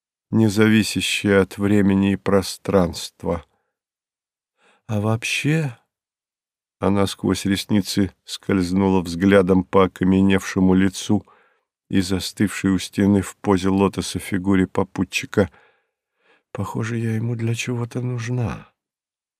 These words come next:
Впрочем, как и он мне. И от этого игра становится ещё интереснее». Она открыла глаза,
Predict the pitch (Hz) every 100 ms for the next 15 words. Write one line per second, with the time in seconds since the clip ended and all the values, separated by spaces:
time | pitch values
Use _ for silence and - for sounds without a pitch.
0 | _ _ _ _ _ _ _ 110 104 -
1 | 104 107 107 117 95 87 87 85 82 -
2 | _ _ _ _ _ _ _ _ _ _
3 | _ 104 104 - 117 104 98 98 98 101
4 | - 101 104 98 92 - 98 - 104 98
5 | - 101 90 - 80 80 _ _ _ _
6 | _ _ _ _ _ _ - 120 127 123
7 | 143 120 - 123 120 113 120 107 110